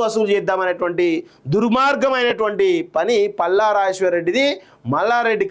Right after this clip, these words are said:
కాలేజీలకు సంబంధించినటువంటి అంశం. ఈ విధంగా వీళ్ళు చేస్తా ఉంటే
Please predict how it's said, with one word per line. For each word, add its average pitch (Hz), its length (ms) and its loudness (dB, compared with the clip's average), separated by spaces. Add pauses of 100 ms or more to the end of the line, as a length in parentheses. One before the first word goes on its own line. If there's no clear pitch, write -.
కాలేజీలకు 170 360 0
సంబంధించినటువంటి 143 600 -2
అంశం. 156 240 -4 (240)
ఈ 190 40 2 (100)
విధంగా 233 360 0 (320)
వీళ్ళు 185 300 0
చేస్తా 185 240 -2 (100)
ఉంటే 170 200 0